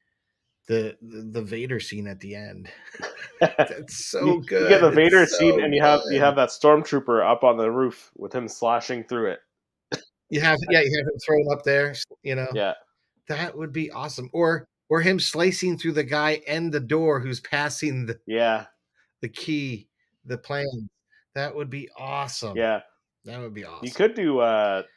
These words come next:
Speaker 2: um, um, what's his name? Chirrut,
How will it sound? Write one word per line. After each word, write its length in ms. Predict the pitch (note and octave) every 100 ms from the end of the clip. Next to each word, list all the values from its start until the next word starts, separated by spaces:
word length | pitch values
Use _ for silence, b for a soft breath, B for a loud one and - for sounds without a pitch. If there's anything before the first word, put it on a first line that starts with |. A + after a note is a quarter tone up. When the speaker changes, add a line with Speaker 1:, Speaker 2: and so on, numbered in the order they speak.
| _ G2+
Speaker 2:
um, 420 | G2 F#2 F2 E2+ _ _ _ _ _ _ _ _ _ _ _ _ _ A#2 G#2+
um, 400 | G#2 F#2 F#2+ E2+ _ _
what's 220 | - A2+
his 120 | G#2 G2
name? 200 | E2+ E2+
Chirrut, 360 | - C3 B2